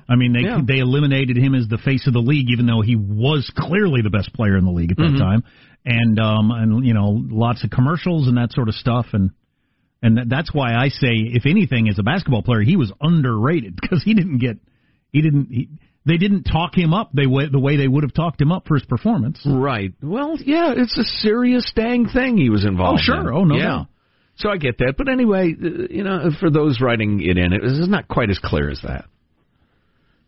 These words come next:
Speaker 2: Um, anyway.
Speaker 1: I've always thought, fourth quarter close game, he's the guy I want over anybody else. Just
Speaker 2: Oh,
Speaker 1: my
Speaker 2: really?
Speaker 1: personal opinion.
Speaker 2: Mm.
Speaker 1: Over everybody.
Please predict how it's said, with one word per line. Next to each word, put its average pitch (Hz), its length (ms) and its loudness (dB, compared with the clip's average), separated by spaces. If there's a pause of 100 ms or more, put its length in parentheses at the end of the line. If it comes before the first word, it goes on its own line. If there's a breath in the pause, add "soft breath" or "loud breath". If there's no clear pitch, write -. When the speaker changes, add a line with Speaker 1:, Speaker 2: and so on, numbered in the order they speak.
(100)
Speaker 2:
Um, - 160 -18 (140)
anyway. - 320 0 (120)
Speaker 1:
I've 117 160 4
always 147 240 0
thought, 175 280 -2 (180)
fourth 147 220 0
quarter 151 260 -2
close 147 260 0
game, 151 400 0 (240)
he's 117 240 2
the 123 100 0
guy 113 240 0
I 113 40 0
want 104 320 -2 (180)
over 104 240 2
anybody 104 340 2
else. 87 200 -4 (180)
Just 104 140 -4
Speaker 2:
Oh, 90 60 2
Speaker 1:
my 90 100 2
Speaker 2:
really? 104 180 0
Speaker 1:
personal 127 200 0
opinion. 101 340 -4 (120)
Speaker 2:
Mm. 95 320 0
Speaker 1:
Over 117 240 2
everybody. 95 460 -4